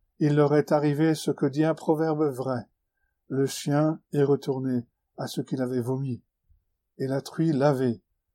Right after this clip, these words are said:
s'est vautrée dans le bourbier. Deux Pierre deux, verset vingt-deux.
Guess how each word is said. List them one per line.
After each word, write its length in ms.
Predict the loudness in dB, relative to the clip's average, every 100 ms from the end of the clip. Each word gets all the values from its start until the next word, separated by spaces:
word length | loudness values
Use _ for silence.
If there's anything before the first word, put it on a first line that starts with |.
| _ -10
s'est 200 | -4 -2
vautrée 580 | 0 -2 -2 -2 -2 -6 _ _ _
dans 140 | -6
le 140 | -4 -2
bourbier. 560 | -4 -6 -4 -2 -2 -4 _ -4
Deux 180 | -2 0
Pierre 300 | -2 -2 -2
deux, 220 | -2 -2
verset 320 | -4 -6 -6
vingt-deux. 560 | -4 -4 -6 -4 -6